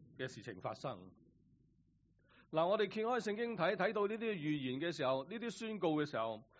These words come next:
我哋都有一種感覺，好似距離我哋好遠。但係隨住日本、台灣頻繁地地震，我哋香港人開始都諗啦，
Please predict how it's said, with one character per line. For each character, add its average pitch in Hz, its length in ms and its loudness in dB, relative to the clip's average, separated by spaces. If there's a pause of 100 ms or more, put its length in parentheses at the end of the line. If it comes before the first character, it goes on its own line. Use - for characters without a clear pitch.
(160)
我 196 180 0
哋 196 260 2 (720)
都 349 200 0
有 247 120 4
一 233 40 2
種 233 180 0
感 220 240 -2
覺， 214 140 2
好 190 100 -2
似 240 100 -2
距 - 80 -6
離 156 360 2
我 160 120 0
哋 156 140 4
好 123 80 -2 (140)
遠。 127 360 -6 (760)
但 196 240 0
係 190 240 6
隨 160 260 2
住 165 120 -4 (800)
日 143 100 -8 (220)
本、 160 340 0 (340)
台 - 200 -6 (140)
灣 139 360 0 (540)
頻 131 360 -2
繁 120 260 -2
地 127 160 -2
地 120 220 -4
震， 113 340 -2 (640)
我 147 180 2
哋 160 140 4
香 175 200 2
港 147 160 0
人 117 120 -2
開 147 260 -2
始 135 120 -8
都 143 120 -2
諗 110 240 -4
啦， 110 140 -8